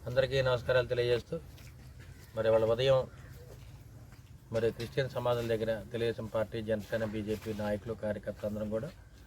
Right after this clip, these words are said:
మరి సమాధులు ఏదైతే ఐదేళ్లుగా పాడైపోయినాయో, పూర్తిగా గడ్డికి పెరిగిపోయింది. అదేవిధంగా అండర్‌గ్రౌండ్ డ్రైనేజ్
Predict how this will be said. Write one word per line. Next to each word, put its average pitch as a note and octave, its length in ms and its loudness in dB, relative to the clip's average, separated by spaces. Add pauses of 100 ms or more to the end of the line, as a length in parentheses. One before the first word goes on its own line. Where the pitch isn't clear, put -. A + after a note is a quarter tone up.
(380)
మరి G#2+ 180 -6
సమాధులు B2 480 0
ఏదైతే A#2+ 400 2
ఐదేళ్లుగా A2+ 420 4
పాడైపోయినాయో, A2 680 0 (640)
పూర్తిగా B2 360 -2
గడ్డికి A2+ 300 2
పెరిగిపోయింది. A2 540 -2 (960)
అదేవిధంగా C#3 380 2
అండర్‌గ్రౌండ్ C3+ 360 4
డ్రైనేజ్ B2+ 240 4